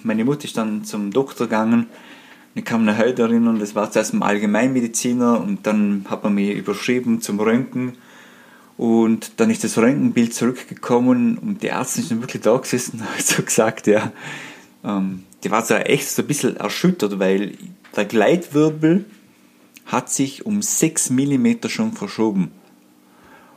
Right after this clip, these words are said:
Und wenn man weiß, dass so die Wirbelsäule so aufgebaut ist und dass da hinten bei der Wirbelsäule so Kanäle drin sind und da laufen die ganzen, ähm, Nervenstränge durch. Und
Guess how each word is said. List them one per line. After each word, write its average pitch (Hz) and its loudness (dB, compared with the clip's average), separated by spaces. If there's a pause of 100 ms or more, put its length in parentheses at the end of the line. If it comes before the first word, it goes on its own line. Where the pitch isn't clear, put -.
Und 113 2
wenn 139 6
man 135 4
weiß, 139 2
dass 117 2
so 113 -2
die 110 -4
Wirbelsäule 135 2
so 104 -2
aufgebaut 104 2
ist 113 -4
und 98 -4
dass 98 -8
da 107 -6
hinten 117 -4
bei 104 -4
der 101 0
Wirbelsäule 123 0
so 101 -6
Kanäle 117 2
drin 139 2
sind 131 -2
und 101 0
da 113 4 (360)
laufen 110 0
die 101 -6
ganzen, 117 0 (1300)
ähm, 98 2
Nervenstränge 104 2
durch. 127 2 (1400)
Und 110 2